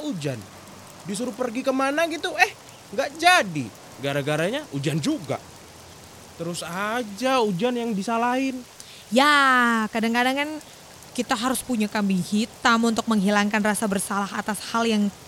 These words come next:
Speaker 2: sebenarnya kita, kita lah penyebabnya.
Speaker 1: Biar apa?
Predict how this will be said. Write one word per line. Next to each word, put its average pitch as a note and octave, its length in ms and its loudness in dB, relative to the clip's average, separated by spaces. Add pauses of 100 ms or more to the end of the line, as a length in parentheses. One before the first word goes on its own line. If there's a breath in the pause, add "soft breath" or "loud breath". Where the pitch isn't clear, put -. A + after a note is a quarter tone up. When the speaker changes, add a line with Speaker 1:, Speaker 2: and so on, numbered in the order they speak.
Speaker 2:
sebenarnya G#3+ 400 0
kita, G3+ 400 -4 (160)
kita - 160 -8
lah B3+ 240 -2
penyebabnya. C#4 640 2 (480)
Speaker 1:
Biar C3 240 0
apa? G#2+ 560 -6